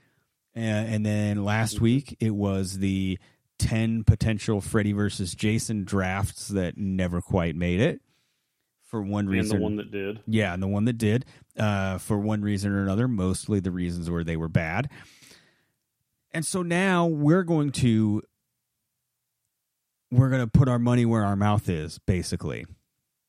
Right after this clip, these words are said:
Speaker 1: And we're going to go through several horror franchises,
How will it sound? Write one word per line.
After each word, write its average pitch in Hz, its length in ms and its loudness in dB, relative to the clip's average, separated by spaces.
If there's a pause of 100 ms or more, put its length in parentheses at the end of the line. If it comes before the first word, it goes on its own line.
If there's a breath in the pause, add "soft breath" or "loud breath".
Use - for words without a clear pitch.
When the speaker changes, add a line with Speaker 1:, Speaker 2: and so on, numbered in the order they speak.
(920)
Speaker 1:
And 104 560 0
we're 113 200 2
going 120 240 2
to 107 60 -6
go 110 220 2
through 110 580 2
several 101 880 0 (300 soft breath)
horror 107 600 2
franchises, 98 1080 -2